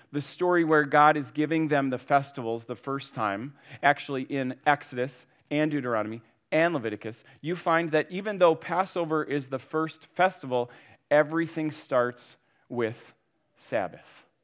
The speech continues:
He starts talking about, "These are the appointed feasts that you are to celebrate every year. Six days you will do your work, but on the seventh you will rest. It is Sabbath unto the Lord."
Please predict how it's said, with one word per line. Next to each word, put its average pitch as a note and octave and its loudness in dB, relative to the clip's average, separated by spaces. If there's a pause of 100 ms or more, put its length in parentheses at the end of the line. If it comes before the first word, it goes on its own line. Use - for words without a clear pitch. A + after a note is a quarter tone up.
(1400)
He C#3+ -4
starts F3+ 2
talking E3+ 0
about, C#3+ 6
"These A3 -4
are A3+ -8
the G#3 -4
appointed G3 -2
feasts F3 -6
that C#3+ -4
you E3+ 0
are E3+ 4
to E3 -8
celebrate D#3+ 2
every D3+ 4
year. A#2+ 0 (720)
Six - -4
days F#3 0
you D#3+ 0
will D3+ 2
do C#3 -2
your B2 -2
work, G3 0
but B2+ 2
on A#2 2
the G#2 -8
seventh D#3+ -2
you C3+ -4
will A2+ -2
rest. G#2+ 2
It A2 -6
is G2 -8
Sabbath D3+ 0
unto C3 -8
the A#2 -4
Lord." G2+ -2